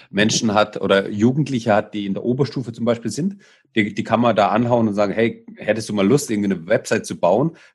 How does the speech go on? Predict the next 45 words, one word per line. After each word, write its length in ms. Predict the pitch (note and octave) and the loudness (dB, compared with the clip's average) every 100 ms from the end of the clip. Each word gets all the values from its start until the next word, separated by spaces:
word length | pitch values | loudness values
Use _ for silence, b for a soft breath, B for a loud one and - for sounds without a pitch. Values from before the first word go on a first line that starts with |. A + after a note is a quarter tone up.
| - | -4
Die, 220 | G#2+ F#2+ | -4 -2
die 100 | E2 | -2
Baukasten, 1080 | D#2 F2+ A2 G#2+ G2+ - A2 G#2+ G2 A2+ A2 | 2 2 2 0 -2 -2 -4 -2 -4 -6 -6
die 100 | F#2 | -6
sind 160 | - | -4
ja 60 | G2 | 0
mittlerweile 480 | G2 G#2 G2 F#2+ F#2+ | 0 0 2 2 2
so 180 | G2 G2 | -2 -4
gut 240 | A2+ G#2+ | -2 -4
und 240 | - G2 F2 | -4 -6 -4
so 100 | G2+ | -6
einfach 340 | E2 F#2+ G2 F2 | -4 -4 -4 -2
aufgestellt. 540 | F#2+ - A2+ G2 G2 B B | -2 -4 -6 -6 -6 B B
Die 80 | G2+ | 0
haben 140 | A#2 | 4
auch 120 | A2+ A2 | 4 2
Spaß 360 | - F#2+ B2+ | 0 0 0
daran, 440 | D3+ C#3+ E3+ A#3+ - | 0 2 2 0 -4
ja, 220 | G2+ A#2 D3 B B - | -4 -4 -6 B B 0
äh, 180 | G#2 G#2+ | 2 4
lernen 380 | G#2 G#2+ B2 C#3 | 6 6 6 4
dabei 280 | C3 C3+ C3+ | 4 4 4
was 260 | D3 C#3+ | 4 2
und, 340 | - A2+ A2+ A2 | -2 0 0 0
äh, 220 | A2 G#2 | 0 0
haben 160 | G#2+ | 0
Spaß 340 | G2 - G#2 B2+ | -2 0 0 0
daran, 220 | A#2+ A#2 | 2 4
machen 280 | A2+ A2+ G#2+ | 4 2 0
das 180 | G2+ - | -2 -2
halt 200 | F2+ F2 | -4 -2
gern 300 | F#2+ G#2 C3 | 0 2 0
und 340 | A2 G#2+ G2 | -2 -4 -2
bauen 280 | G2+ G#2 G#2 | 0 2 2
auch 180 | G2+ G2+ | 0 0
gern 240 | G2+ G2+ | 0 0
für 340 | G2+ G2+ G2+ F#2 | -2 -4 -4 -2
wenig 300 | G2+ G2+ - | 0 0 0
Geld, 280 | G#2 C3+ G#2 | 2 2 0
ne, 180 | G#2 | -2
wenn 100 | G2+ | 0
man 160 | F#2+ F#2+ | -2 -2
so 460 | F#2+ F#2+ F#2 F#2 F2+ | -2 -2 -2 -6 -6
mit 180 | G2 F2 | -4 -4
einem 160 | F2+ | -8